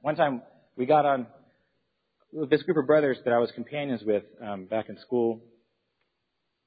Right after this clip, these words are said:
I got on the bus, and they, anyway, they were making fun of me, but in a brotherly love way.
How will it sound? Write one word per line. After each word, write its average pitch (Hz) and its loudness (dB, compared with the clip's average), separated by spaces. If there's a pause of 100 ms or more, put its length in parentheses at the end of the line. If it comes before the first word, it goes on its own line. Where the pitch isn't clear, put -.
(140)
I 110 -12
got 117 -2
on 113 -4
the 104 -8
bus, 110 0 (460)
and 117 -8
they, 151 -2 (920)
anyway, 113 0 (880)
they 123 0 (100)
were 131 0
making 151 0
fun 185 0
of 110 -4
me, 98 -12 (1500)
but 180 0
in 175 -4
a 160 -2
brotherly 165 2
love 139 2
way. 113 -2